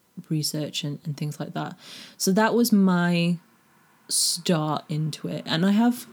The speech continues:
incorporated other elements. So I, I do also incorporate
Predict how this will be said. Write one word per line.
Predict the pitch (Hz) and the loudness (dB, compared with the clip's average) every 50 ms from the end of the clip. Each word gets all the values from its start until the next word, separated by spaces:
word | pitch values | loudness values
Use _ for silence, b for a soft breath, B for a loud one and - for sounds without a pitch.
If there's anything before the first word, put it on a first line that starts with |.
| - | 0
incorporated | - 190 185 185 - - 160 165 165 - - 165 160 156 147 - 139 143 147 143 - - - | 2 2 2 0 0 -2 -2 -2 -2 -4 -4 -2 -2 -2 -2 -4 -4 -4 -4 -6 -6 -8 -4
other | - 180 165 160 170 - | -2 -2 0 0 -2 -2
elements. | - 156 156 156 156 160 147 127 - | 0 -2 0 0 0 0 0 -2 -2
So | - - 156 151 | -2 -2 0 0
I, | 151 151 - - | 0 -2 -2 -2
I | - 165 | -4 -6
do | 156 - - 175 160 | -4 -2 -2 -2 0
also | 160 170 165 - - | 0 -2 -4 -4 -4
incorporate | 160 160 156 151 - - - 160 160 147 - - 151 151 151 147 143 | -2 -4 -4 -6 -10 -10 -6 -6 -6 -6 -6 -6 -6 -4 -4 -6 -6